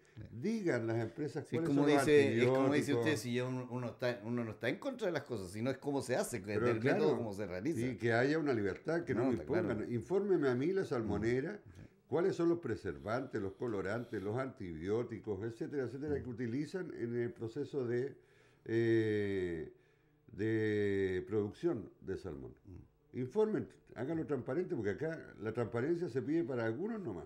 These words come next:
Speaker 1: Sí. Oiga, ¿usted vio ayer la, la movilización que realizaron los familiares y gente de, de, de Chiloé residente en Magallanes?
Speaker 2: No, no, no, no,
Speaker 1: No
Speaker 2: no
Speaker 1: vio,
Speaker 2: pude.
Speaker 1: no.
Speaker 2: Lamentablemente hoy día también estoy complicado,
Speaker 1: Eh,
Speaker 2: tenía un compromiso.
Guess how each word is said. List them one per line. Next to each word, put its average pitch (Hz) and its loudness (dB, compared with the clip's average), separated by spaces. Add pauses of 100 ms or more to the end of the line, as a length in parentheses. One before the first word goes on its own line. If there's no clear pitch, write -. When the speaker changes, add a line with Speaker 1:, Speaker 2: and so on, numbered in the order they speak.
(120)
Speaker 1:
Sí. - -16 (440)
Oiga, 120 0
¿usted 143 -2
vio 165 2
ayer 208 0
la, 190 -6
la 165 -6
movilización 151 -4
que 151 -4
realizaron 135 -2
los 123 -4
familiares 113 0
y 95 -4
gente 120 -2
de, 95 -2 (160)
de, 87 -6 (260)
de 87 -10
Chiloé 92 -6
residente 104 -8
en 104 -4
Magallanes? 107 -4
Speaker 2:
No, 123 0
no, 113 -2
no, 95 -4
no, 82 -6
Speaker 1:
No 110 -4
Speaker 2:
no 110 -4
Speaker 1:
vio, 98 -4
Speaker 2:
pude. 82 0
Speaker 1:
no. 78 -8
Speaker 2:
Lamentablemente 110 -2
hoy 95 0
día 98 -2
también 90 -4
estoy 131 -6
complicado, 110 -2
Speaker 1:
Eh, 95 0
Speaker 2:
tenía 113 0
un 113 -4
compromiso. 110 -6